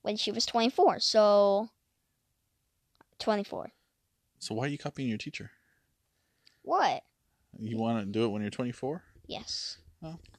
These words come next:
Speaker 1: Or
Speaker 2: okay.
Speaker 1: twenty-five. They, they said they had to be below thirty, forty to get married.
Speaker 2: Well,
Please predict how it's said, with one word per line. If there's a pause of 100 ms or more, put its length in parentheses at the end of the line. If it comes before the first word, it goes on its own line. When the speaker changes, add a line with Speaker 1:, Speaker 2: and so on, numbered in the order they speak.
(260)
Speaker 1:
Or
Speaker 2:
okay.
Speaker 1:
twenty-five. (1400)
They,
they
said
they
had
to
be
below (180)
thirty, (220)
forty (560)
to
get
married. (1120)
Speaker 2:
Well,